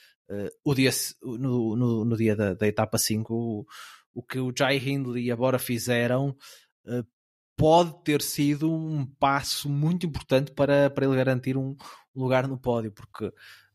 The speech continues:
eh, das vezes, eh, das duas vezes em que ele discutiu o giro, uma foi segunda, outra venceu, ele apa-, claro, o giro, a concorrência é outra, mas ele apareceu na fase final,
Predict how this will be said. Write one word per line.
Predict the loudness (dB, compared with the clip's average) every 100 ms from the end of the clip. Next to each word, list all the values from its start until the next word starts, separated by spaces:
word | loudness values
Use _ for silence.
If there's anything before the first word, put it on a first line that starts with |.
| -16
eh, | -16 _ _ _ -2
das | 0 2
vezes, | 2 4 2 0 -8 -6
eh, | -6 -4 -2
das | -2 0
duas | 2
vezes | 2 0
em | 0
que | 0
ele | -2
discutiu | -2 0 2
o |
giro, | 4 4 4
uma | 0 -4
foi | -4 -4
segunda, | -2 0
outra | 0 0
venceu, | 0 0 2 0 0 _ -20 _ -4
ele | -4
apa-, | -2 -4 -4 _ _ _
claro, | 0 4 6 6
o |
giro, | 2 -2 -4
a | -6
concorrência | -12 -10 -6 -4 0
é |
outra, | 2 2 4 2
mas | 4 2 2 2 -2 -8 -16 -20 -20 _ -2
ele | 2
apareceu | 2 2 0 0 0 0 -8 _
na | -2 0
fase | 0 2 2 0
final, | 0 0 2 0 -4